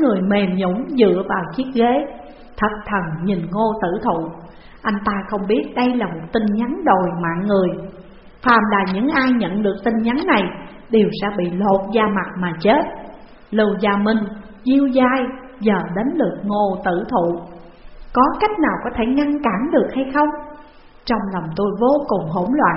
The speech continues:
và sợ hãi. Phải nói làm thế nào để có thể giúp được cho Ngô Tử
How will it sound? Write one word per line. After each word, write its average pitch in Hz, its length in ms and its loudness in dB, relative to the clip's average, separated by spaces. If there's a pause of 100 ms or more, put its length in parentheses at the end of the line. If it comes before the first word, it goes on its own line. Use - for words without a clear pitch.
và 185 80 -2 (140)
sợ 175 60 -2
hãi. 175 360 -4 (600)
Phải 190 180 0
nói 220 180 -2 (100)
làm 311 140 2 (120)
thế 226 160 0
nào 226 240 2 (420)
để 196 100 2 (100)
có 320 60 -2 (100)
thể 214 80 0 (120)
giúp 427 220 6
được 185 220 -4
cho 233 120 -2
Ngô 262 340 2 (100)
Tử 190 200 2